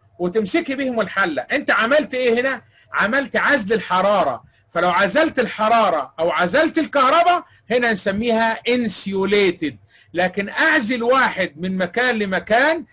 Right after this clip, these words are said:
يعني يجيك أنت مثلا أنت وصاحبك شغالين ترط الأستاذ، راح خدك قال لك: "لا، أنت قوم من هنا، تعال أنت هنا وتعال أنت هنا." عمل isolated الأولانية، لكن لقي الش-، شريط السلك الكهرباء مكشوف،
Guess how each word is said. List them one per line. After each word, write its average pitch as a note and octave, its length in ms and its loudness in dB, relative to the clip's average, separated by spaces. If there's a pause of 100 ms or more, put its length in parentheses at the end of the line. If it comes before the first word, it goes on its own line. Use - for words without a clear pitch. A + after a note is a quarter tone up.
(180)
يعني E3+ 260 -2
يجيك A3 220 -6
أنت B3+ 220 -2
مثلا A3 500 0
أنت C4+ 140 -4
وصاحبك A3+ 460 -2
شغالين G#3+ 380 -4
ترط C#4+ 340 2
الأستاذ، C4+ 560 0 (320)
راح E3 180 -2
خدك G#3 280 0
قال G3 80 2
لك: G#3 120 2
"لا، G#3+ 140 0
أنت F#3 140 -4
قوم B3 240 2
من A3+ 100 2
هنا، A3 200 2
تعال F#3 340 0
أنت C4 180 -2
هنا C#4 340 2 (240)
وتعال G#3+ 400 0
أنت A3 200 -2
هنا." G3+ 360 0
عمل G3+ 340 0
isolated F3+ 800 0
الأولانية، D#3+ 920 -2 (300)
لكن F3 300 0
لقي A3 240 -2
الش-، F#3 280 -8
شريط F#3 340 -4
السلك F3 560 -2
الكهرباء F#3 640 0 (220)
مكشوف، D4+ 580 0